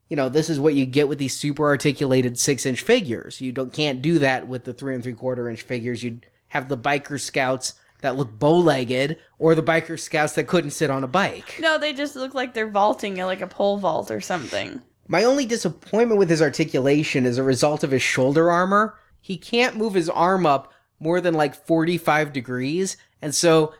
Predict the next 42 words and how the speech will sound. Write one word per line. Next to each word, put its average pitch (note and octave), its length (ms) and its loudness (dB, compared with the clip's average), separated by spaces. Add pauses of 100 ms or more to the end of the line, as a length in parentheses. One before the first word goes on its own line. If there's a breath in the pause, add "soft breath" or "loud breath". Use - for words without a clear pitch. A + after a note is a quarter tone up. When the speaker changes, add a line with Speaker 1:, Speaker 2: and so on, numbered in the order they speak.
(140 loud breath)
Speaker 1:
you D#3 140 -4
couldn't G3+ 380 -2
get E3+ 180 -2
him, D#3+ 160 -2
like, C#3 320 -2 (180)
shooting F#3 640 -2
next D3 320 -4
to D#3+ 140 -4
him D3+ 300 -2 (260 soft breath)
with C#3+ 140 -2
his C#3+ 180 0 (100)
arm D3+ 240 0
out C#3+ 200 2
at B2 80 -2
ninety C#3 440 -2
degrees. B2+ 640 -4
You B2+ 80 -4
know, B2+ 180 2
it'd B2 140 0
have C3+ 280 -2
to C3 80 -4
be C3 460 -2 (260 soft breath)
always C3+ 340 0
bent B2 320 -6
at A#2 80 -10
the A#2+ 140 -4
elbow B2 360 0
or A2+ 140 0
something A#2 420 -2
to G#2+ 60 -6
shoot A#2 240 -4
next A#2 280 -4
to A#2 100 -6
him. F#2+ 100 -4
Admittedly, E3 480 2
in D3 80 2
the C#3 80 0
movie, D3+ 300 4
he C3 140 -6
shot B2 260 0
across F#3+ 480 0
himself, A2 640 -4